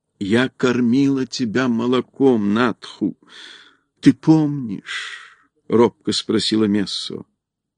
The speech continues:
«Потому что ты мой сын, которого унес тигр,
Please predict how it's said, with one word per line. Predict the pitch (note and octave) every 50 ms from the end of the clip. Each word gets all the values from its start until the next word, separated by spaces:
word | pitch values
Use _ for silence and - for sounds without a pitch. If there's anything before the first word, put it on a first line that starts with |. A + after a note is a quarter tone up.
| _ _ _ _ - - - - -
«Потому | - C3 B2+ - C#3 C#3+ D3 C#3+
что | - - - C#3+
ты | - _ - C#3+ D3+ D3 A#2 -
мой | - C#3 C3 C#3+ C#3+ C#3+ C#3+
сын, | - - - - D3+ D3+ D3 C#3+ C3+
которого | - C3+ B2+ - D3 C#3 C#3 C3+ C#3 D3
унес | - D3 C#3 C3+ C3+ C#3+ C#3 B2 - - - - -
тигр, | - - D3+ D#3+ D3+ A#2+ G2+ G2+ F2 -